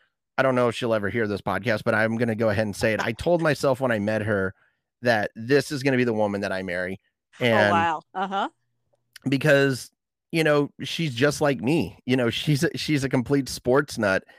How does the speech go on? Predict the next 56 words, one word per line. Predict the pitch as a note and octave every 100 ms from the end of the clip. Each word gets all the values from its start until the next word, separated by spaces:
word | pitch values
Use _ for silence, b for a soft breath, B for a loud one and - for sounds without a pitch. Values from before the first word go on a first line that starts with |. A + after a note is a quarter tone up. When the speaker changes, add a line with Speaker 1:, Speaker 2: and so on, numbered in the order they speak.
| b b b _
Speaker 1:
And, | D3+ D3 C#3 C3 B2 - _ _ _ _ _ _ _ _ _ _ _ _
you | G#3
know, | F#3+ E3 D#3 - _
again, | E3+ E3+ D#3 C3+
the | D3+
other | D#3+ E3
night | D3+ D3 C#3+
she | - D3+
was | B2+ B2+ B2+
not | A#2+ B2+
in | C3
the | B2
best | B2 B2+ D3
of | C3+
moods, | A#2 A#2+ B2+
but | C3 A2+
I, | A2+
d-, | A#2 - G2+ G2+
uh, | -
you | D3 C3
know, | A#2 A2 -
instead | C3+ - D3 D3
of | C3
watching | B2+ B2 B2+
the | A#2
concert, | C#3 B2 B2 A#2+
I | G#2+
went | A#2 B2+ A#2+
to | C3
go | A#2+ A#2
help | E2+ A#2 -
her, | A#2 A#2 A2+
and | F2+ G#2+
I | G#2+
did, | G#2+ B2 A#2 -
and | A#2
I | A2 G#2 - _ _ -
think | D3+
I | C#3
did | C3 B2+
a |
good | B2+ B2
job | B2 A#2 A#2
at | A2+
helping | A#2+ A2+ A2
her, | C#3+ A#2 B2
and | C3 A#2
I'm | A2+
still | - D#3+
gonna | D3 G#2+
help | A2 G#2 -
her | G#2+
no | G#2+
matter | A2 G#2
what. | G2 A#2+ A2+ G2+ -
But, | A#2+ A2+ G#2+